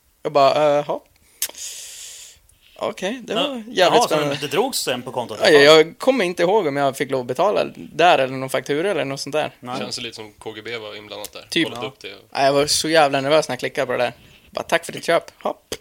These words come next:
Speaker 1: Ja.
Speaker 2: Ja, för
Speaker 1: Eh.
Speaker 2: har man inte klickat, har man inte klickat in några siffror så kan de inte dra något.
Speaker 1: Nej.
Speaker 2: Det måste,
Speaker 1: Nej, jag vet,
Speaker 2: det
Speaker 1: jag
Speaker 2: måste
Speaker 1: kommer
Speaker 2: fått
Speaker 1: inte
Speaker 2: en
Speaker 1: ihåg om
Speaker 2: faktura
Speaker 1: jag fick
Speaker 2: sen
Speaker 1: någon
Speaker 2: eller
Speaker 1: faktura. Det var så här skitläskigt.
Speaker 2: Ja.
Speaker 1: Var det.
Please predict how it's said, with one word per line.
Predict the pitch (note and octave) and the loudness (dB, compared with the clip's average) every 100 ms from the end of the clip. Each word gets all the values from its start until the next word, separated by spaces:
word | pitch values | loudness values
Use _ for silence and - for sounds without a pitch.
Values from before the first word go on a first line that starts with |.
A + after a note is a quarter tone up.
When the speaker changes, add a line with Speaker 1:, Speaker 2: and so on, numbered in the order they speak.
| - - - - - _ | -14 -14 -14 -16 -20 _
Speaker 1:
Ja. | D3+ D#3+ - _ _ _ _ _ - | -6 -6 -8 _ _ _ _ _ -6
Speaker 2:
Ja, | |
för | C#3+ | -2
Speaker 1:
Eh. | D3 | 0
Speaker 2:
har | |
man | D3+ | -2
inte | C3+ | -4
klickat, | C3 C#3 B2 - B2+ | -6 -8 -10 -16 -6
har | C#3+ | -4
man | D3 | -4
inte | C3+ | -6
klickat | A#2 D3 G#3 | -8 -8 -6
in | E3 | -6
några | B2+ A#2+ | -6 -8
siffror | C3+ B2 B2 A3+ | -10 -10 -14 -12
så | G3 | -10
kan | G3 E3 | -8 -10
de | |
inte | A2 | -12
dra | G#2 | -10
något. | C4 F#3+ | -12 -2
Speaker 1:
Nej. | F3 B3 D4 _ _ _ _ _ _ | 2 2 0 _ _ _ _ _ _
Speaker 2:
Det | A#2+ | 2
måste, | F#3 | 8
Speaker 1:
Nej, | D3+ | 10
jag | |
vet, | G3 E3+ | 8 8
Speaker 2:
det | |
Speaker 1:
jag | E3 | 6
Speaker 2:
måste | G3 | 6
Speaker 1:
kommer | A#3+ | 6
Speaker 2:
fått | A3 | 4
Speaker 1:
inte | F3+ | 8
Speaker 2:
en | |
Speaker 1:
ihåg | B3+ | 8
om | A3 | 8
Speaker 2:
faktura | E3 | 4
Speaker 1:
jag | D3 | 2
fick | F#3+ | 2
Speaker 2:
sen | - | 2
Speaker 1:
någon | D#3 | 0
Speaker 2:
eller | C#3 | 0
Speaker 1:
faktura. | B2 D3+ D3 | 4 6 6
Det | |
var | D#3 | 6
så | F#3 | 2
här | B2 | -4
skitläskigt. | - D3+ D3 D#3 E3 - - _ | -6 -6 -2 0 0 -4 -14 _
Speaker 2:
Ja. | A2 D3+ | -18 -14
Speaker 1:
Var | - | -12
det. | - | -14